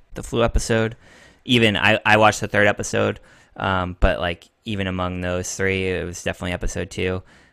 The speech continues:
Um, this also just starts to feel, this is the Parks and Rec that I love, is, like, this is when it really starts to pick up, is,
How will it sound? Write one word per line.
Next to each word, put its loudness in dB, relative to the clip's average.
Um, -4
this 4
also 2
just -8
starts -4
to -10
feel, -4
this -2
is -8
the -4
Parks 2
and -12
Rec -4
that -8
I -4
love, -4
is, -8
like, -8
this -6
is -10
when -6
it -8
really -6
starts -10
to -14
pick 0
up, -6
is, -12